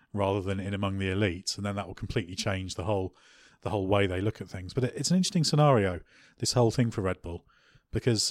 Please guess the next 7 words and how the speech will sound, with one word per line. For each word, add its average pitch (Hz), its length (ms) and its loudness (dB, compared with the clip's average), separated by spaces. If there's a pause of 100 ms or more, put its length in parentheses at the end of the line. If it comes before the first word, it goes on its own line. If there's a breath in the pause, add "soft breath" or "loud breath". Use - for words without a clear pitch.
they 139 200 8
have 117 240 0
to 107 360 4 (140)
demonstrate 107 580 2
that 98 140 -8
their 104 120 0
success - 720 -2